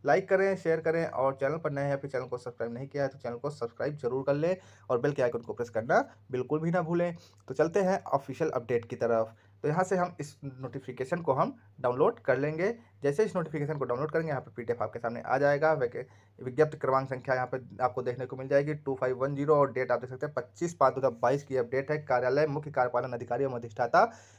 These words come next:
गांधी चिकित्सा महाविद्यालय भोपाल। अब यहाँ पर इसकी विज्ञप्ति जो जारी की गई, यहाँ से आप इसको रीड कर सकते हैं। यहाँ पे दिया गया है कि अनुसार शासकीय नर्सिंग महाविद्यालय,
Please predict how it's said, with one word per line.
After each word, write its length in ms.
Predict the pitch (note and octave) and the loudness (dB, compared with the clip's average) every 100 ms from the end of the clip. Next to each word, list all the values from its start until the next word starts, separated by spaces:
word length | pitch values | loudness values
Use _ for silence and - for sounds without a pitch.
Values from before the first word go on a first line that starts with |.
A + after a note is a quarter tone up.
| _ - | _ 0
गांधी 200 | D3 F#3 | 2 0
चिकित्सा 340 | D3+ D3 C#3+ | -6 -2 -2
महाविद्यालय 400 | B2+ B2+ B2+ E3 | 0 -4 0 -2
भोपाल। 560 | B2+ A#2+ A#2 A#2+ G#2+ G#2+ - _ - - _ - - - - | -2 -2 2 2 0 -6 -16 _ -20 -20 _ -20 -20 -20 -10
अब 120 | C#3 | -4
यहाँ 140 | C#3+ D3+ | -4 -2
पर 140 | F3 | -2
इसकी 260 | C#3 - E3+ | -2 -4 -4
विज्ञप्ति 340 | D3 D#3+ D#3 | -2 -2 -2
जो 80 | D3 | 0
जारी 240 | C3 C#3 | 2 2
की 140 | D3+ D3 | -2 0
गई, 120 | D3+ | 0
यहाँ 160 | C#3 C#3 | 0 -2
से 120 | C#3 | -4
आप 80 | C3 | -4
इसको 180 | - | -4
रीड 160 | C3+ C3+ | -4 -2
कर 120 | C#3 | -4
सकते 240 | C3+ - D3+ | -6 -2 0
हैं। 40 | |
यहाँ 100 | C#3+ | 0
पे 80 | C#3+ | -4
दिया 240 | B2 B2+ | -4 -2
गया 180 | C3 C#3+ | 0 0
है 160 | D3+ C4+ - _ _ - | -2 -4 -10 _ _ -8
कि 180 | E3 - | -6 -2
अनुसार 400 | C#3+ C3+ C#3 - - | -2 2 2 0 -2
शासकीय 340 | C3+ C3 - E3+ | -2 0 -6 -2
नर्सिंग 360 | D3+ C3 E3 D#3 | 0 0 -2 -2
महाविद्यालय, 600 | C3 B2+ B2+ A#2+ C#3+ | -2 -4 -4 -4 -4